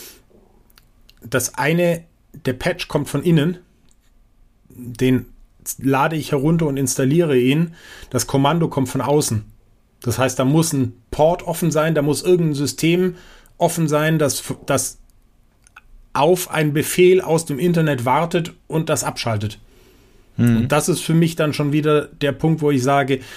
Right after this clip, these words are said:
Speaker 1: das ist eine potenzielle Schwachstelle, die, ähm, die ausgenutzt werden kann. Weil wenn dieser, wenn dieser Port, de-, wenn ich mit, ich muss mit dem ja in der Lage sein, jede Funktion dieser Software abzuschalten.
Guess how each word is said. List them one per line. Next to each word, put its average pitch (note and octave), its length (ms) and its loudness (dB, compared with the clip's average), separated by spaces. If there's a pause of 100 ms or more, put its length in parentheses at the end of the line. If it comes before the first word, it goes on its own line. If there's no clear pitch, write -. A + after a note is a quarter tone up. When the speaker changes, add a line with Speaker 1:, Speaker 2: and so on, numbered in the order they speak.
(220)
Speaker 1:
das C3 220 0
ist D3+ 160 0
eine D3 120 0
potenzielle C#3 600 -2
Schwachstelle, C#3 800 -2
die, C#3 400 0
ähm, C3 760 0 (440)
die A#2 100 -2
ausgenutzt B2+ 480 -2
werden A2 200 0
kann. G#2 240 -2 (320)
Weil A#2+ 120 0
wenn B2 160 0
dieser, E3 540 2 (560)
wenn C3 240 0
dieser D3+ 260 2
Port, D#3+ 580 0 (360)
de-, C3+ 340 2
wenn B2+ 380 0
ich B2 120 -2
mit, B2+ 200 -2 (300)
ich - 200 -4
muss E3+ 220 4
mit D#3 100 -2
dem D#3 140 2
ja D3+ 80 2
in C#3 80 0
der C#3 80 2
Lage C#3+ 260 0
sein, C#3 240 0
jede E3+ 400 2
Funktion B2 600 0
dieser A#2+ 240 2
Software A2 340 -4
abzuschalten. F#2+ 680 -6